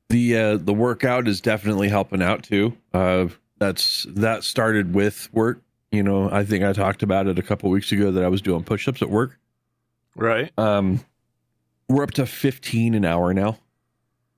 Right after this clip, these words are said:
Speaker 2: It's a lot,
Speaker 1: Uh,
Speaker 2: a lot of, uh,
Speaker 1: it's,
Speaker 2: push-ups.
Speaker 1: it's a lot of push-ups, man.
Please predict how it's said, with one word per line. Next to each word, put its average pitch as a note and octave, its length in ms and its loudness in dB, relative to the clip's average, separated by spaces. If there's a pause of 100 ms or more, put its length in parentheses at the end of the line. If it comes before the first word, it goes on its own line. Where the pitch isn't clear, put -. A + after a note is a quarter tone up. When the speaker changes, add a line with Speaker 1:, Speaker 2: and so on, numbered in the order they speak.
(500)
Speaker 2:
It's - 160 -18
a F#2 60 -6
lot, D2+ 140 -12
Speaker 1:
Uh, F#2 360 0 (160)
Speaker 2:
a G2 40 -14
lot G2+ 140 -8
of, F2+ 180 -10
uh, F#2 140 -6
Speaker 1:
it's, F2 260 -6 (360)
Speaker 2:
push-ups. - 520 -10
Speaker 1:
it's B2 120 -4
a E3 60 -4
lot D#3 180 0
of D#3 100 -6
push-ups, - 440 -6
man. G#2 220 -2